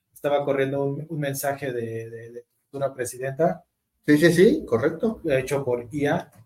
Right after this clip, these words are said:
Speaker 2: I A.
Speaker 1: ¿no? Que pedía apoyo. Decían ellos, la noticia decía que te, no, no he visto el video,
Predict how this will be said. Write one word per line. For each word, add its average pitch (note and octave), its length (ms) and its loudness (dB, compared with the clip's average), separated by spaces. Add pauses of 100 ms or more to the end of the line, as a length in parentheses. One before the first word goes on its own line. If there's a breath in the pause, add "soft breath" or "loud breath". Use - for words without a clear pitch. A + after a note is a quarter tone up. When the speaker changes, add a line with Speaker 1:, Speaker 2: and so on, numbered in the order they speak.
Speaker 2:
I G#2+ 160 0
A. A2 60 2
Speaker 1:
¿no? E3 240 -6 (120)
Que A#2 140 -6
pedía B2 280 0
apoyo. D3+ 520 4 (180)
Decían F3+ 300 4
ellos, A#3+ 160 10
la E3+ 180 10
noticia G#3+ 280 2
decía F#3 180 2
que D#3+ 100 -4
te, B2+ 420 -4
no, B2+ 240 -8 (200)
no E3 280 10
he D#3+ 40 8
visto D#3+ 180 0
el D3 60 2
video, D#3 260 4